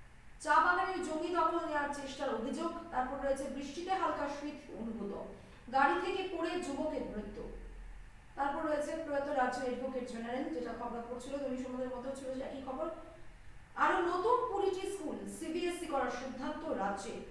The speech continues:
তারপর রয়েছে নতুন কোর্টের জায়গা দেখাতে শান্তির বাজারে প্রয়াত বিচারপতি। নিউজ চ্যানেলকে হুমকি, থানায় মামলা। তারপর রয়েছে ধর্মঘটের সমর্থনে জোর প্রচার।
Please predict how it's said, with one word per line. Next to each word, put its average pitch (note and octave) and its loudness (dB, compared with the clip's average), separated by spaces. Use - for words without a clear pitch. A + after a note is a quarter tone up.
তারপর D4 2
রয়েছে D#4 4
নতুন D4 -2
কোর্টের D#4 -2
জায়গা B3+ 2
দেখাতে A3+ -2
শান্তির A#3+ -6
বাজারে A3+ -6
প্রয়াত G#3+ -4
বিচারপতি। G3+ -8
নিউজ G4+ 4
চ্যানেলকে D#4+ 4
হুমকি, D#4 -2
থানায় C4 4
মামলা। F#3 -2
তারপর D#4 0
রয়েছে D#4+ -2
ধর্মঘটের D4+ 0
সমর্থনে C4+ -4
জোর B3+ -2
প্রচার। G3 -6